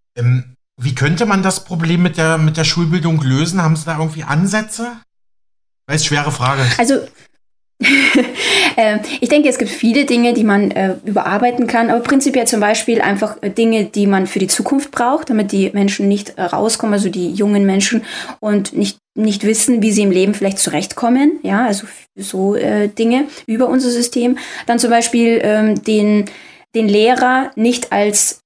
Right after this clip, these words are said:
Speaker 2: Chef, also wie später
Speaker 1: Mhm.
Speaker 2: man in der Arbeitswelt dann
Speaker 1: Mhm.
Speaker 2: hat und sich an die
Speaker 1: Mhm.
Speaker 2: Arbeitszeiten dann gewöhnen darf, sondern den Lehrer als Helfer, also kein Beurteiler, der dich von oben herab beurteilen darf, dich auch wertlos machen kann in deiner Sicht,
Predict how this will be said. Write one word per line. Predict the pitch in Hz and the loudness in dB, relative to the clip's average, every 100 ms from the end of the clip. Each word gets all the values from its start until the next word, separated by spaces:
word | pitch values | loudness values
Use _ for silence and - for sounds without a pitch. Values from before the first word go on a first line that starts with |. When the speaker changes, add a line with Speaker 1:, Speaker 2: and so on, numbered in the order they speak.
| - | -4
Speaker 2:
Chef, | - 262 311 330 - | 0 2 2 0 -4
also | 208 196 | -2 0
wie | 190 | 2
später | 196 - 208 240 262 285 349 359 | 0 2 2 2 2 2 2 0
Speaker 1:
Mhm. | 269 214 196 | -4 0 0
Speaker 2:
man | 190 | 2
in | 196 | 2
der | 190 - | 0 0
Arbeitswelt | 175 247 247 247 254 | 0 0 2 0 2
dann | 254 | 2
Speaker 1:
Mhm. | 247 | 2
Speaker 2:
hat | 277 320 | 0 0
und | 185 | -2
sich | 190 - | 0 0
an | 339 | 0
die | |
Speaker 1:
Mhm. | - | 0
Speaker 2:
Arbeitszeiten | - 269 - 254 262 262 | 0 0 0 2 2 2
dann | 254 | 2
gewöhnen | 226 247 262 254 | 2 2 4 2
darf, | 240 247 - 302 | 0 -4 -10 -4
sondern | - 254 247 | 0 2 4
den | 233 | 4
Lehrer | 233 254 254 247 | 4 4 2 2
als | 233 233 - - | 2 2 -2 0
Helfer, | 240 339 - 92 | 2 2 0 -2
also | 78 190 196 - _ | 0 0 0 -4 _
kein | - 220 226 | -2 0 2
Beurteiler, | 208 - 226 285 294 294 277 302 311 | 2 2 4 4 2 0 2 2 2
der | 220 | 2
dich | 214 202 | -2 -2
von | 202 | -2
oben | 202 208 | 0 0
herab | 202 190 196 | 0 -2 -2
beurteilen | 208 240 254 254 247 | 0 0 2 0 2
darf, | 220 214 285 311 - - - | 2 2 0 -2 -8 -14 -6
dich | 208 202 | -4 -2
auch | 196 | -2
wertlos | 180 190 214 - 254 254 | 0 0 0 2 2 2
machen | 233 240 269 | 0 0 0
kann | 254 247 285 | 0 2 2
in | 220 | 2
deiner | 190 202 254 | 0 2 2
Sicht, | 277 311 | 0 -2